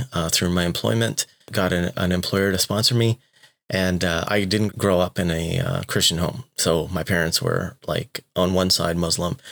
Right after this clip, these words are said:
on the other side mostly Hindu, some Catholic.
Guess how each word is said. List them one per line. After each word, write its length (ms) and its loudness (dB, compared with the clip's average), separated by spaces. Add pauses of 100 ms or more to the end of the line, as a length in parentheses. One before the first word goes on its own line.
(140)
on 120 2
the 100 2
other 140 2
side 420 2
mostly 300 2
Hindu, 300 -2
some 220 0
Catholic. 380 -4